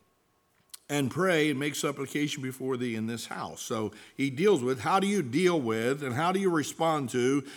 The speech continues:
the sin that defeats us before our enemies. Letter A is just simply this. They must,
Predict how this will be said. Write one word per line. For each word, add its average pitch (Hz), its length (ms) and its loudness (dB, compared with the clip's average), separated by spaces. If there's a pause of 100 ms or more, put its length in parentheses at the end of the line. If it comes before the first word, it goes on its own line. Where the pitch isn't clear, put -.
(240)
the 131 100 2
sin 196 440 8
that 151 200 2
defeats 147 460 -2
us 135 160 0
before 139 520 2
our 127 60 -4
enemies. 113 580 -2 (180)
Letter 143 400 4
A 131 220 2
is 92 100 -4
just 123 180 -4
simply 120 280 -4
this. 110 220 -2
They 139 160 0
must, 120 520 -2